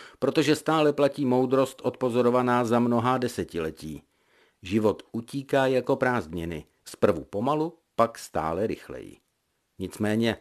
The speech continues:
léto nám dává povolenku být trochu línými a jak praví jiné moudro, je to období, kdy se nic počítá jako něco. A začít můžete už o tomto víkendu, protože podle jednoho dětského vtipu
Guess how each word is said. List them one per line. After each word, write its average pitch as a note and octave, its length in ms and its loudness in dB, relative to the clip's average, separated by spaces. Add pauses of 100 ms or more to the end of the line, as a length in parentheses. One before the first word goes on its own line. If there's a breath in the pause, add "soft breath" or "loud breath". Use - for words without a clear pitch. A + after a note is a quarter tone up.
(200)
léto G2+ 440 0
nám A#2 300 -2
dává G#2 420 -2
povolenku A#2 640 0
být G2+ 320 -8 (100)
trochu C#3+ 400 0
línými C#3 680 0 (100)
a G2 100 -2
jak G#2 240 -2
praví G2+ 320 -2
jiné A#2+ 320 -2
moudro, A#2 500 4 (460 loud breath)
je G3+ 120 -2
to G3+ 160 -2
období, C#3+ 480 2
kdy C#3 200 -2
se F2 200 -6
nic A#2+ 360 -4
počítá A#2 840 -4 (100)
jako G2 280 -4
něco. - 380 -6 (680)
A F2+ 220 -6
začít F#2+ 440 -4
můžete A2 420 -2
už - 220 -12
o - 140 -14
tomto G2+ 320 -4
víkendu, G2+ 420 0
protože A2 380 0
podle A2 300 2
jednoho A2 360 2
dětského G2+ 440 -2
vtipu A#2+ 420 2